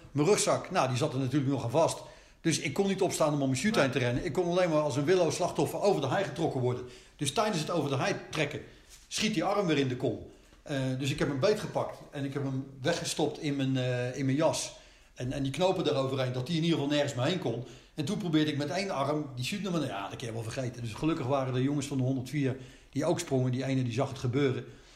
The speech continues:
Speaker 1: En die rende eromheen, die trok mijn koepel naar beneden. Nou, dus, eh, foto's laten maken in Utrecht. Bleek er, eh, de, een pees hier, die was afgescheurd. Ah, v-, vier weken rust en dan, eh, dan ging het alweer. Ik denk, "Jezus,"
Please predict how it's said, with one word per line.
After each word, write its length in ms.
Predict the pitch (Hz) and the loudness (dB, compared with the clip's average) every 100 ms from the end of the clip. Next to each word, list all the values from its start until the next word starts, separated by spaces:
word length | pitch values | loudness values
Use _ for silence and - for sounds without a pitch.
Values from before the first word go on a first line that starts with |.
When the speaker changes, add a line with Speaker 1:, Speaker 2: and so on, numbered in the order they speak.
| - | -20
Speaker 1:
En 120 | - 123 | -8 -4
die 100 | 127 | 0
rende 240 | 147 139 | 0 0
eromheen, 380 | 135 123 135 139 | 0 2 2 2
die 80 | 123 | 0
trok 140 | 131 | -6
mijn 120 | 127 | -6
koepel 240 | - 165 139 | -6 -4 -2
naar 100 | 117 | -4
beneden. 400 | 110 107 107 143 - - - _ - _ | -6 -8 -10 -12 -18 -20 -20 _ -20 _
Nou, 220 | 143 95 | -6 -6
dus, 200 | 120 123 | -4 -6
eh, 60 | 123 | -4
foto's 300 | 151 156 117 | -2 -2 0
laten 220 | 143 135 | -2 0
maken 300 | 139 135 131 | -2 -2 -2
in 180 | 127 131 | -4 -6
Utrecht. 300 | 120 135 127 - | -6 -6 -8 -6
Bleek 260 | 123 127 | -6 -4
er, 180 | 131 113 | -6 -8
eh, 100 | 113 113 110 | -8 -10 -12
de, 60 | |
een 280 | 110 - 123 | -14 -14 -10
pees 280 | - 170 170 | -4 -4 -2
hier, 180 | 135 165 | -4 -2
die 100 | 151 | -2
was 140 | 127 | -4
afgescheurd. 600 | 131 147 135 - 143 170 - - - - - - - | -6 -8 -8 -8 -8 -10 -16 -16 -10 -10 -12 -18 -14
Ah, 340 | 127 135 139 127 | -6 -2 -2 -2
v-, 180 | - | -6
vier 180 | - 143 | -4 -2
weken 240 | 131 127 123 | 0 -2 -2
rust 220 | 139 - | -4 -2
en 140 | 131 | -4
dan, 220 | 127 127 | -2 -2
eh, 140 | 123 120 | -4 -6
dan 80 | 123 | -4
ging 160 | 151 | -4
het 100 | 135 | -4
alweer. 280 | 127 117 - | -6 -12 -16
Ik 100 | - | -18
denk, 140 | 131 | -20
"Jezus," 600 | 135 135 131 127 127 - | -18 -18 -18 -18 -18 -18